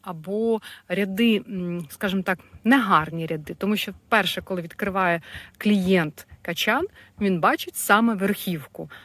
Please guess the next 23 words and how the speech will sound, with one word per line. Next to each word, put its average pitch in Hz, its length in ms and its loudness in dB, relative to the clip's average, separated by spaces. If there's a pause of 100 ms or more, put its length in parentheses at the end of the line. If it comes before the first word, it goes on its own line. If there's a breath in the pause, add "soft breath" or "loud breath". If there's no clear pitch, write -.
(120)
а 196 60 -12
вона 330 280 2
дуже 214 220 -4
часто 294 380 -4
не 175 160 -4
дуже 196 300 -6
гарна. 147 500 -4 (520 loud breath)
Тому 240 340 4
ось 208 260 -4
до 196 200 -8
мнагорівських 226 840 -2
ми 214 280 -2
відносимось 196 580 -4
так, - 340 -10
м, 170 360 -6 (100)
трошки 196 360 -8
скептично. - 720 -8 (260 soft breath)
Цього 196 280 -4
року 180 240 -4
посадили 185 560 -4
їх 165 80 -4
для 160 240 -4
проби, 359 440 -4